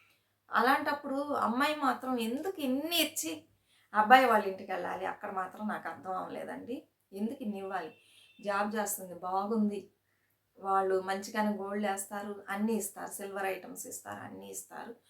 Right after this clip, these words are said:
ఇందులో వేరే పెళ్లి చేయాలంటున్నారు, అలా ఎందుకు కండిషన్స్ పెడుతున్నారు? వాళ్ళకి ఇంకా వెనక ఇంకొక అమ్మాయి ఉంది, ఈ అమ్మాయికి అంత చేస్తున్నారు, ఆ అమ్మాయికి అంత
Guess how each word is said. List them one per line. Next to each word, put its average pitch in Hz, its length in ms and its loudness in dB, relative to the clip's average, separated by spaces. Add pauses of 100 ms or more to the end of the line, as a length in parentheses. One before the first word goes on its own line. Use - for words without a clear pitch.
(360)
ఇందులో 254 320 8
వేరే 220 200 8
పెళ్లి 220 380 2
చేయాలంటున్నారు, 170 920 -4 (140)
అలా 214 200 4
ఎందుకు 208 400 2
కండిషన్స్ 180 680 -8
పెడుతున్నారు? - 440 -18 (360)
వాళ్ళకి 220 260 4
ఇంకా 214 200 -4
వెనక 202 280 -2
ఇంకొక 202 340 -4
అమ్మాయి 160 280 -8
ఉంది, 160 180 -14 (160)
ఈ 214 120 4
అమ్మాయికి 226 320 4
అంత 208 220 -2
చేస్తున్నారు, 208 380 -4
ఆ 165 120 0
అమ్మాయికి 185 320 -6
అంత 156 140 -10